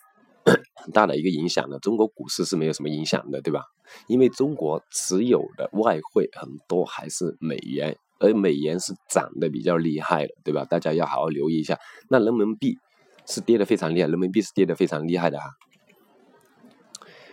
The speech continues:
<clears throat> 现在汇率人民币跌了几百个点，我们好好留意一下，好好留意一下这些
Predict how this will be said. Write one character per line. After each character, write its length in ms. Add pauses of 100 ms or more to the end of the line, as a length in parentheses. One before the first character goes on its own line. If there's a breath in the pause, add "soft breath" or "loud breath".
(440 loud breath)
<clears throat> 260
现 220
在 100
汇 260
率 220
人 140
民 160
币 160
跌 160
了 100
几 140
百 140
个 100
点， 200 (120)
我 80
们 160
好 100
好 80
留 160
意 100
一 20
下， 240 (680)
好 240
好 100
留 160
意 120
一 20
下 160
这 120
些 220